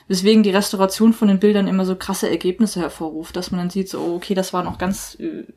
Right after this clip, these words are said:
inten-, intensivere Kontraste, als man es im ersten Moment so dachte. Er musste halt sparen. Er wollte seinen Bruder, der ihn extrem unterstützt hat, der auch super an ihn geglaubt hat und da eigentlich echt richtig, richtig gut war,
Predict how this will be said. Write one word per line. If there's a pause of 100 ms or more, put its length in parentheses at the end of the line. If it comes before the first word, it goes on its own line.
(160)
inten-,
intensivere
Kontraste,
als
man
es
im
ersten
Moment
so
dachte. (600)
Er
musste
halt
sparen.
Er
wollte
seinen
Bruder,
der
ihn
extrem
unterstützt
hat,
der
auch (180)
super
an
ihn
geglaubt
hat (460)
und
da
eigentlich
echt
richtig,
richtig
gut
war,